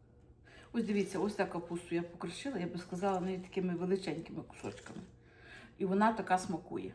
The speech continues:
Будемо нарізати огірочок. Огірочок будемо вже дрібнішим нарізати. Перерізаємо його на четверо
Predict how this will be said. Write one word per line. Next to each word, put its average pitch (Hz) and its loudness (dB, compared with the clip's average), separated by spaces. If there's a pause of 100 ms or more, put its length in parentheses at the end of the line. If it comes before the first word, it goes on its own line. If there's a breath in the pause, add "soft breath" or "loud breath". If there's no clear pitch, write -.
Будемо 202 4
нарізати 190 2
огірочок. 180 -2 (1900 loud breath)
Огірочок 214 2
будемо 202 2
вже 185 4
дрібнішим 175 2
нарізати. 147 -2 (2750 loud breath)
Перерізаємо 208 4
його 185 0
на 190 0
четверо 208 0